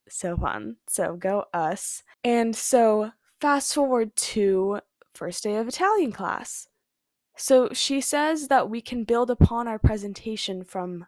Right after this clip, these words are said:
first quarter. So she says, "You can do the same presentation, but with your language and present tense." And I just start, like, <laughs> laughing.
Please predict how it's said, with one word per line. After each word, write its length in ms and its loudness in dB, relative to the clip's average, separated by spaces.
first 400 -6
quarter. 420 -4
So 160 2
she 180 0
says, 480 0
"You 160 -2
can 180 -4
do 140 0
the 100 0
same 260 0
presentation, 960 -2
but 600 0
with 580 -2
your 160 0
language 300 -2
and 80 -8
present 260 0
tense." 300 -10
And 200 -2
I 100 0
just 220 0
start, 300 -2
like, 400 -4
<laughs> 80 -18
laughing. 680 2